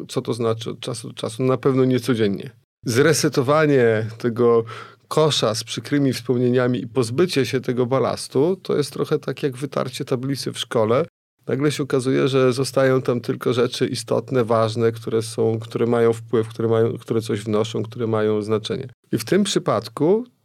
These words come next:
to, to może mieć pozytywny wpływ.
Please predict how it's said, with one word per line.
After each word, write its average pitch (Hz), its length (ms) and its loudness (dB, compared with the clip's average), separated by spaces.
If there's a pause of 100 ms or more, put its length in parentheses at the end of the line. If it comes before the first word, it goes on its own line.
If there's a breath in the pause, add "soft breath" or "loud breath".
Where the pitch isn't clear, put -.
(280)
to, 185 100 -2
to 180 380 2 (420)
może 196 360 4
mieć 180 280 2
pozytywny 156 680 -2
wpływ. - 460 -4